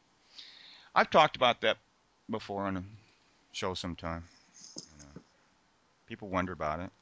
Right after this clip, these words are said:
'cause they never really hear the truth expressed. Some of the things that are s-, in the Bible, I mean, they're kinda hard to figure out. We've been talking about this, you know, and they'll say, "Don't call anyone father," or "Have something on your head," or "Don't call a man rabbi."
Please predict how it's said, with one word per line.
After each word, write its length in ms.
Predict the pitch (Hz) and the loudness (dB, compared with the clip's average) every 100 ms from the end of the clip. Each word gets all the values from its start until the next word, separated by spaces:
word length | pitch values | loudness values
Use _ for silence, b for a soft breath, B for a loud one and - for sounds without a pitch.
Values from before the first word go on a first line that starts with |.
| _ | _
'cause 100 | 104 | -6
they 100 | 131 | 0
never 200 | 135 117 | 0 0
really 240 | 107 113 101 | -4 -2 -2
hear 200 | 110 104 | -2 -4
the 100 | 92 | -4
truth 340 | - 123 - | -4 -6 -6
expressed. 680 | - - 69 - - - - - _ - _ _ _ _ _ - - _ _ _ - _ _ - - | -12 -10 -10 -10 -12 -14 -16 -20 _ -20 _ _ _ _ _ -20 -20 _ _ _ -20 _ _ -8 -4
Some 260 | - - 214 | -2 2 4
of 60 | 247 | 4
the 80 | |
things 320 | 208 165 147 120 | 4 4 2 4
that 180 | 117 - | 2 6
are 100 | 95 | 4
s-, 220 | 92 - 101 - | 6 2 0 -6
in 160 | 95 | 0
the 80 | 107 | 2
Bible, 320 | 80 90 117 | 6 4 6
I 20 | 101 | 2
mean, 80 | |
they're 80 | 92 | 0
kinda 220 | - 135 | 0 2
hard 160 | 113 113 | 4 4
to 80 | - | 2
figure 260 | 110 87 120 | -6 0 2
out. 140 | 120 | 2
We've 140 | 92 | 2
been 100 | 98 | -2
talking 380 | 90 113 120 110 | 4 4 4 2
about 300 | 92 90 85 | 0 0 0
this, 200 | 82 85 101 | -2 -2 0
you 60 | |
know, 60 | 95 | 0
and 80 | 87 | 0
they'll 80 | |
say, 200 | 85 95 | 0 0
"Don't 260 | 82 123 190 | 4 4 4
call 320 | - 156 151 | 2 2 4
anyone 340 | 151 143 131 117 | 2 2 2 4
father," 600 | 107 117 120 117 117 107 | 6 8 8 4 2 4
or 180 | 78 | 4
"Have 220 | 87 107 98 | 6 6 8
something 240 | 117 - | 6 8
on 140 | 92 78 | 6 6
your 100 | 76 | 4
head," 460 | 117 123 110 107 | 6 10 10 8
or 260 | 98 82 76 b b | 6 2 0 b b
"Don't 160 | - 117 | 6 6
call 180 | - 110 | 8 8
a 60 | |
man 180 | 101 87 | 8 6
rabbi." 480 | 78 101 104 104 104 | 6 6 8 8 6